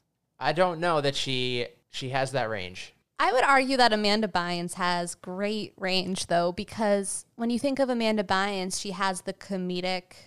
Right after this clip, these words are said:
Speaker 2: strength where she came from on Nickelodeon, coming from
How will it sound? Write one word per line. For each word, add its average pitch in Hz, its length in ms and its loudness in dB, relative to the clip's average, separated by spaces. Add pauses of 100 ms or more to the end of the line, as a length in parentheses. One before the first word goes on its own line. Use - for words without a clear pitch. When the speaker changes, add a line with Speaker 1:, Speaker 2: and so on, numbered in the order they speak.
(180)
Speaker 2:
strength - 840 -4 (240)
where 190 140 -6
she - 120 -8
came 180 320 -6
from 180 380 -2
on 190 140 -2
Nickelodeon, 180 760 -4 (300)
coming 196 260 -6
from 180 460 -2